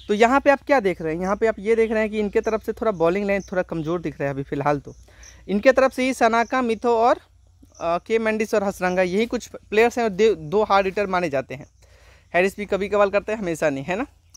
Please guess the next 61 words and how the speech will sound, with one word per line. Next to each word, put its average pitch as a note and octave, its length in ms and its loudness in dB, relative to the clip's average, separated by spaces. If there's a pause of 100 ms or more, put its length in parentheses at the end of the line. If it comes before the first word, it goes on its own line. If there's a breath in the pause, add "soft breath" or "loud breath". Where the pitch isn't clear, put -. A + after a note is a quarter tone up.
(100)
के B3 140 2
मेंडिस A#3+ 260 0
को A3+ 80 0
भी G3 80 2
हटा D#3+ 200 4
दो C#3+ 100 0
आप, C3 100 -2 (460 soft breath)
तो F#3+ 60 -4
इनके G#3+ 180 2
तरफ C4 200 4
से B3+ 100 -6
यही A#3 200 2
कुछ B3+ 160 -4
प्लेयर्स B3 360 4
हैं C4 100 2
जो A3+ 100 0
अभी A3+ 320 0
जो A#3 120 0
है A3+ 100 0
अच्छे - 280 -2
परफॉर्मेंस G#3 420 -4
करते F#3 260 -2
हुए F3 160 0
दिख E3 180 -8
रहे F#3+ 140 -2
हैं, A#3 140 -8 (720 soft breath)
चाहे E3 120 2
बैटिंग F3 320 0
बॉलिंग E3 220 0
से E3 100 -6
हो D#3 100 0
सके। F#3+ 180 -6
तो A#3 80 0
यहीं A3+ 280 2
पाँच B3 380 2
हैं, C#4+ 100 -4 (560 soft breath)
पाँच B3+ 260 2
को C4+ 80 -4
छोड़ B3 260 0
के C4 140 -2
आप B3 260 2
किसी B3 240 -6
पे A#3 100 2
आशा A3 200 2
नहीं G#3+ 160 -2
कर A#3 140 0
सकते, A#3 300 -4
आप A#3 220 4
हैरिस G#3+ 280 0
पे A#3 100 -8
भी A3+ 120 0
आशा A3+ 200 2
नहीं A#3+ 180 -2
कर A#3+ 100 0
सकते A3 280 -6
हैं। A3 60 0
आप A3 80 0
देख G3+ 200 0
लीजिए G#3+ 220 -4
खुद G3 200 -6
ही, A3+ 100 -8